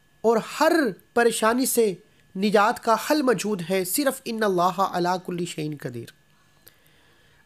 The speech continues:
अगर कोई बंदा रब करीम पर अपने ईमान को मजबूत रखता है, तो वो ज़िंदगी को आसान बना लेता है। आज हमारी ज़िंदगी मुश्किल क्यों है?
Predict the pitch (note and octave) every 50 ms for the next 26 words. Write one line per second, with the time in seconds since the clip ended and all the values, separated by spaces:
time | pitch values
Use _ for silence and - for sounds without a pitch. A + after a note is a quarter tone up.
0 | _ _ - A3+ A3+ A3 E4 E4+ - - E4+ E4 C#4+ G#3+ B3+ B3+ B3 A#3 B3+ B3
1 | A#3+ A#3+ G#3+ A#3 A3+ A3+ G#3 G3+ G#3+ A3+ A#3+ G3+ - A#3+ A3+ G3 E3 - _ _
2 | _ _ _ - - G#3+ - A3 A#3 A#3+ A3+ G#3+ G3+ - G#3 A3+ A3+ G#3 B3+ B3
3 | G#3+ G#3 G3 - - F#3+ A3 A#3+ - A#3 G#3+ G#3+ - - F#3+ F3+ E3+ A3 B3+ -
4 | - B3 A#3+ A#3 A3+ - - - A3 A3 A3+ B3 G3+ B3 A#3+ - G#3 G3 G3+ F3+
5 | - - F3+ F#3+ G3+ G3+ G3 F#3+ F3 E3 D#3 D3 C#3+ C3+ - - B2 A#2+ C3 C3
6 | B2 _ _ _ _ _ _ _ _ _ _ _ _ _ _ _ _ _ _ -
7 | F3 F#3+ A3+ B3+ - - - - G3 G#3 G#3+ A3+ B3 C4 A#3 E3+ A3 A3+ A3+ C4+
8 | A#3+ B3+ B3 A3+ A#3+ A#3 - - D4+ C#4+ - - C#4 C4+ B3+ G#3 A3+ A3+